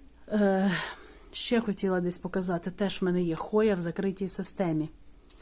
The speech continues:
Ну, там то в мене рахується ніби напівзакрита, бо вона в пластиковому горщику, але стоїть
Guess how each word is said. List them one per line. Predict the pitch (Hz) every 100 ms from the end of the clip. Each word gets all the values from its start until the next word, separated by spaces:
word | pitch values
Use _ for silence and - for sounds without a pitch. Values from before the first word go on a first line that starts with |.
| - - - - - - - - - - -
Ну, | 214 202
там | 208 185 175
то | 175
в |
мене | 175 170 151
рахується | 180 - 190 180 180
ніби | 180 170 165
напівзакрита, | 170 - 175 151 160 214 233 202
бо | 170
вона | 175 170
в | -
пластиковому | 180 165 165 180 175
горщику, | 175 220 - - - 180
але | 185 180
стоїть | - 170 190 190